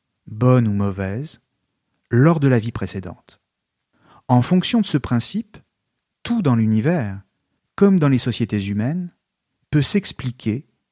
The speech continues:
et même trouver une justification. Ainsi, de deux choses l'une.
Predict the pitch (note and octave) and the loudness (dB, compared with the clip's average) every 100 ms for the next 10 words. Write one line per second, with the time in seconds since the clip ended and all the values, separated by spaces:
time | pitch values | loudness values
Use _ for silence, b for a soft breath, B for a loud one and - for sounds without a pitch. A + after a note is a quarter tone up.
0 | _ - C3+ B2+ B2+ D3+ F3 - C3 B2 | _ 2 4 6 4 4 0 -2 -2 2
1 | D3+ G#2+ C#3+ - B2 A2 G2 F2 - F2+ | 2 0 -2 -4 -6 -6 -8 -10 -14 -18
2 | _ _ _ _ _ _ _ _ _ - | _ _ _ _ _ _ _ _ _ 2
3 | C#3 C3 - C3 G3+ _ _ _ _ _ | 2 4 0 -4 -8 _ _ _ _ _
4 | - A2+ B2 F3 G3 C3+ G#2+ F#2+ F#2+ F2 | -6 -2 4 4 4 0 -4 -6 -10 -12